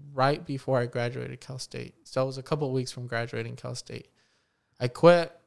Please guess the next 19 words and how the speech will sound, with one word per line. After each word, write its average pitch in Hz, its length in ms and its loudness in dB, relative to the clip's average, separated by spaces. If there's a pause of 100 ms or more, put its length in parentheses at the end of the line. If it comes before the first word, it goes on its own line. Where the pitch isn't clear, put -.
(260)
I 123 640 4 (180)
got 135 240 6
my 135 100 -6
real 127 200 -2
estate 131 220 -8
license, 131 600 -2
which 123 320 -4 (600)
my 139 140 2
real 185 200 4
estate 190 220 -2
license, 156 480 -4
by 147 160 2
the 151 100 4
way, 160 240 4
I 131 140 2
got 131 380 2
completely 139 640 -4
by 117 240 0
accident. 147 520 0